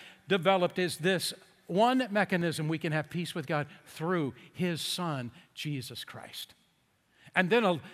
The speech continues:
ten verses later, he says in Romans chapter five, verse eleven, "Now we can rejoice in our wonderful new relationship with God."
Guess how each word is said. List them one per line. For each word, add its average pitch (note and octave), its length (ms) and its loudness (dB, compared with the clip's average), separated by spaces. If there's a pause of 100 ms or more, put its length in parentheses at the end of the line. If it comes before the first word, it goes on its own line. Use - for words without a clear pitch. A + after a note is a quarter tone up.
(140)
ten G#3 260 2
verses F#3 380 0
later, G#3+ 260 4
he F3+ 120 0
says G3 360 2 (140)
in F#3 180 2
Romans G3+ 320 4
chapter G3 280 0
five, F#3+ 300 2
verse D#3+ 160 -4
eleven, F3+ 340 0 (200)
"Now G3+ 140 4
we G#3 140 2
can G3 200 2
rejoice F#3+ 520 2
in G3 160 -2
our F3+ 140 4
wonderful G#3+ 580 2 (160)
new G#3 480 6 (200)
relationship F#3+ 1000 2
with G#3 120 0
God." A#3+ 360 6